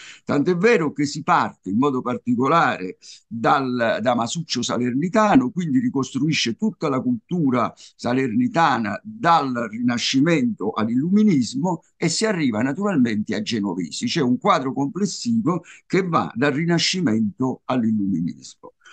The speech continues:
Un altro elemento molto importante è dato anche, e mi ci soffermo a lungo, su una figura molto interessante che è quella di Matteo Angelo Galdi,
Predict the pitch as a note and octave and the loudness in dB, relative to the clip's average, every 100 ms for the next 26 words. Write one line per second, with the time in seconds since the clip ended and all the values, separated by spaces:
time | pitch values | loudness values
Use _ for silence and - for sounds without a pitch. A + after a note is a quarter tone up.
0 | - - - D3 A3+ D4+ B3+ - C#3 B2+ | -20 -12 0 4 4 4 2 0 0 2
1 | F#3+ G#3 C3+ C3 F#3 D#3 C#3+ D3+ F#3+ G3+ | 2 2 0 0 0 0 -2 0 0 -2
2 | - A2+ G2 C3+ - F#3+ F#3 - _ - | 0 0 0 -2 -2 -2 -4 -12 _ -2
3 | F#3+ F3 C3 - F#3 F#3+ C3+ B2+ C3 - | 0 2 0 2 2 4 4 2 -2 -2
4 | G3 D#3 A#2+ G#2+ A2 - G2+ - D#3+ D3 | 0 0 0 -2 -4 -6 -6 -2 0 2
5 | A2 E3+ E3+ G#2 F#2 F#2+ - D#3 - - | 2 2 0 0 0 -2 -2 -2 -2 -10
6 | - D#3 E3 F#3 E3+ F#3 A3+ F3 D#3 F#3+ | -6 0 0 0 -2 0 2 2 2 4
7 | A#3 G#3+ C3+ - A#2 A#2 G#2 A2 G2+ - | 4 4 0 -4 -2 0 0 -2 -2 -2
8 | G#2 G2 F#2 G#2 A2 B2 - F3+ D#3 C#3 | -2 -2 -4 -4 -4 -4 0 2 2 0
9 | A2 G#2+ G#2+ - D3+ A#2+ C3+ A2+ G#2 F#2+ | 0 -2 -2 -2 0 2 2 0 -4 -4
10 | G#2 G#2 G2+ F#2+ F#2 F#2+ C3+ E3 | -4 0 0 0 -4 -4 -2 -2